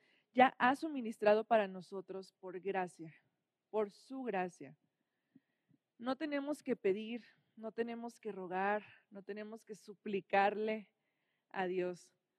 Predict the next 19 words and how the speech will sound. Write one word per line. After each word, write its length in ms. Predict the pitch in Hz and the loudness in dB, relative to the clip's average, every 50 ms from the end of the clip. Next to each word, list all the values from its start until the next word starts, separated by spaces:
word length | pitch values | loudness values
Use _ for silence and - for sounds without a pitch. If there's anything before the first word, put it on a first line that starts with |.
| _ _ _ _ - | _ _ _ _ -8
porque 220 | 208 202 180 226 | -6 -6 -6 -4
¿sabes 380 | 202 254 254 262 294 302 - 330 | -2 0 2 2 2 2 6 8
algo? 420 | 269 262 262 269 254 269 330 415 - _ _ _ _ _ _ _ _ _ _ _ _ - | 8 8 8 6 2 0 -2 -2 -4 _ _ _ _ _ _ _ _ _ _ _ _ 6
Él 320 | 233 240 262 269 269 220 | 8 8 8 6 4 2
ya 260 | 185 247 262 269 - - | 4 2 2 2 0 -4
ha 240 | - 202 220 254 330 381 - _ _ _ | 0 2 2 2 2 0 -6 _ _ _
suministrado. 960 | - - 233 226 214 208 196 190 190 170 - - 175 185 190 175 165 165 160 _ _ _ _ _ _ _ _ _ _ _ _ _ _ _ _ _ _ _ _ _ _ _ _ _ _ _ _ - | -18 -14 -12 -8 -8 -8 -8 -8 -10 -10 -8 -4 -2 0 0 0 -2 -6 -12 _ _ _ _ _ _ _ _ _ _ _ _ _ _ _ _ _ _ _ _ _ _ _ _ _ _ _ _ 4
Todo 260 | 262 262 269 294 302 | 6 8 8 8 8
se 120 | - 294 | 6 4
reduce 480 | 240 220 214 208 247 320 330 - 311 240 | 4 4 4 4 4 0 -2 2 4 4
a 120 | 220 208 | 4 4
que 120 | - 214 208 | 2 -2 -4
nosotros 600 | 208 214 202 226 220 - 226 233 254 - - _ | -4 -6 -8 -10 -10 -8 -8 -10 -10 -10 -14 _
creamos 920 | - 220 214 208 208 208 208 220 247 262 254 233 208 196 190 175 - - - - _ _ _ _ _ | 4 6 8 8 10 10 8 8 6 4 2 0 -2 -2 -2 -4 -8 -14 -20 -20 _ _ _ _ _
y 140 | - 214 214 | -8 -6 -4
recibamos. 1000 | 190 196 208 196 190 - - 214 196 185 185 190 214 202 185 180 175 170 - - _ _ _ _ _ _ _ _ _ _ _ _ _ _ _ _ _ _ _ _ _ - | -2 0 0 -2 -2 -4 -6 0 4 8 8 8 6 4 -2 -6 -8 -10 -14 -20 _ _ _ _ _ _ _ _ _ _ _ _ _ _ _ _ _ _ _ _ _ 2
Pero 180 | 269 269 269 | 4 4 4
tú 120 | - - 285 | 4 2 2
dirás, 320 | 302 294 277 269 285 269 | 4 6 6 6 4 2